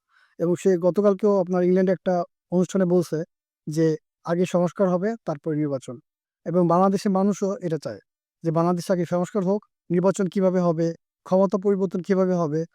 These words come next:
বাংলাদেশে আদালত বা অন্যান্য বিষয় যে পুলিশ বা অন্যান্য সেক্টরে যে দুর্নীতি, এই ধরনের সমস্যা সমাধান করতে হবে ডক্টর মোহাম্মদ ইউনূসকে দিয়ে আগে,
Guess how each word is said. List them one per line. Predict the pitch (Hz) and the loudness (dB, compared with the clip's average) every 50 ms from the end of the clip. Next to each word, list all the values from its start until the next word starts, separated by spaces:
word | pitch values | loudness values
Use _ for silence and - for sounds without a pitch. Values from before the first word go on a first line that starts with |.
| _ _ _ _ - | _ _ _ _ -2
বাংলাদেশে | 156 160 165 175 175 170 175 - - 190 | 0 2 2 4 2 0 -2 -4 -4 -6
আদালত | - 147 170 170 180 175 175 175 175 170 | -4 -2 0 2 2 4 4 2 2 0
বা | 165 160 170 | -2 -4 -2
অন্যান্য | 165 190 208 214 214 208 202 | 0 2 4 4 4 4 2
বিষয় | 185 175 190 - - 185 156 139 - - 147 | 2 0 0 -2 -2 -2 -4 -4 -6 -12 -10
যে | 147 160 160 160 147 _ - | -4 -2 -2 -2 -2 _ -2
পুলিশ | 175 170 170 175 170 165 151 147 | -2 0 2 2 0 0 -2 -4
বা | - 165 | -4 -2
অন্যান্য | 165 170 170 165 170 170 165 | 0 0 2 2 2 0 0
সেক্টরে | - - 175 - - 185 170 170 160 | -2 -4 -8 -8 -6 -4 -4 -2 -2
যে | 165 170 160 - _ _ _ - | -2 -4 -4 -6 _ _ _ -6
দুর্নীতি, | 165 160 180 185 190 180 160 - - 170 165 160 - | 0 2 4 4 4 4 2 0 -2 -2 -2 0 0
এই | 180 180 | 0 0
ধরনের | 160 147 180 180 180 175 | 2 2 2 2 2 0
সমস্যা | 170 - 170 170 170 147 165 | -2 -2 -4 -4 -4 -4 -6
সমাধান | 151 165 151 156 160 170 165 | -6 -6 -4 -2 -2 -2 -4
করতে | 160 180 160 - - | -4 -6 -6 -4 -2
হবে | 175 160 151 - _ _ - 165 | -2 0 0 -2 _ _ -6 -4
ডক্টর | 175 165 - - 202 | -4 -2 0 2 2
মোহাম্মদ | 196 185 190 190 175 | 4 4 4 2 2
ইউনূসকে | 185 185 - - - 180 | 0 0 -2 0 -2 -2
দিয়ে | 160 165 165 165 170 | 0 0 0 0 0
আগে, | 151 151 143 151 190 220 | -2 -4 -4 -4 -4 -4